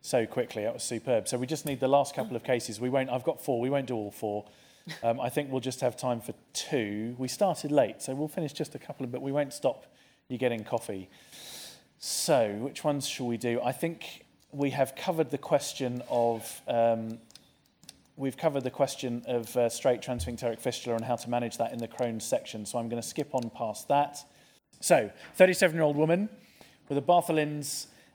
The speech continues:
um, sepsis, drained by the gynecologist, who then develops rectovaginal fistula symptoms. Of note, she's had five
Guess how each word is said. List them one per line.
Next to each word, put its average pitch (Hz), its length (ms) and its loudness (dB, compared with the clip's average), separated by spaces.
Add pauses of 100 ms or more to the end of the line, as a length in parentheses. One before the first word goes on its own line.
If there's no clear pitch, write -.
(100)
um, 131 640 6
sepsis, - 540 2
drained 175 240 4
by 151 100 10
the 143 80 4
gynecologist, 135 680 0
who 135 100 0
then 156 200 6
develops 139 420 4
rectovaginal 131 680 2
fistula 123 420 -2
symptoms. 156 680 -2 (460)
Of 160 160 6
note, 170 380 2
she's - 220 -6
had 143 140 4
five 170 460 6